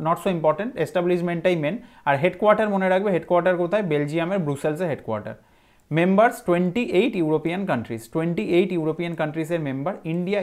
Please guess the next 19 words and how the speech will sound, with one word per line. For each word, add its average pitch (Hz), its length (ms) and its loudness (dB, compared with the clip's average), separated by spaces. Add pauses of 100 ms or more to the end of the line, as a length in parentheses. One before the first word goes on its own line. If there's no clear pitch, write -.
(100)
is 180 60 -4 (140)
not 208 140 2 (100)
a - 60 -
member 139 300 0
of 208 200 -4
European 127 320 -4 (120)
Union। 107 200 -10 (460)
স্বাভাবিক, 208 480 8
ইউরোপের 185 400 4
দেশগুলোই 185 440 2
মে-, 165 320 2
মেম্বার 175 320 2
হবে 185 220 4
এটার, 202 180 0
আমরা 147 260 0
ইউরোপের 160 440 2
দেশ 160 240 0
নই, 196 160 -2
তো 170 280 -4